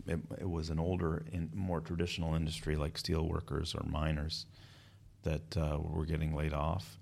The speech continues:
and some reporters, or maybe it was only one reporter,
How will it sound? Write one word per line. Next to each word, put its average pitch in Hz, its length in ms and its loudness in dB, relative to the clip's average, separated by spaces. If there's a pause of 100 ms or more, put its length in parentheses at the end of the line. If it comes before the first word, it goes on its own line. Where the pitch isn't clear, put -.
and 78 240 0
some 80 340 4
reporters, 87 960 2 (600)
or 80 100 -2
maybe 76 240 2
it 71 180 -2
was 80 140 -4
only 73 160 2
one 85 260 6
reporter, 76 500 0